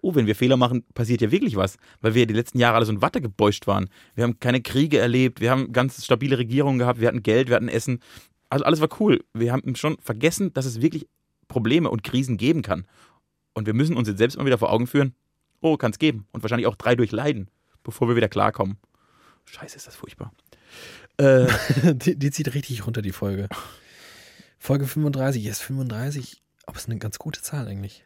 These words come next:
Speaker 2: Mag ich gern. Fünfunddreißig ist gut.
Speaker 1: Mhm, Fünferzahlen sind immer gut.
Speaker 2: Ja.
Speaker 1: Äh,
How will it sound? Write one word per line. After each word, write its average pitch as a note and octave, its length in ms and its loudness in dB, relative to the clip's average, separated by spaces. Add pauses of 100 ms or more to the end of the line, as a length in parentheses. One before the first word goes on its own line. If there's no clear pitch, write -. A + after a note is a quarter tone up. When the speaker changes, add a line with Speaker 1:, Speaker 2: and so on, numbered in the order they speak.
(120)
Speaker 2:
Mag C3 160 -8
ich A#2+ 120 -14
gern. G#2+ 340 -10
Fünfunddreißig A#2+ 640 -14
ist A2 160 -10
gut. A2+ 200 -8
Speaker 1:
Mhm, - 320 -20
Fünferzahlen B2 540 -8
sind - 80 -12
immer A#2 160 -6
gut. - 260 -16 (840)
Speaker 2:
Ja. G#2+ 80 2
Speaker 1:
Äh, A2 260 4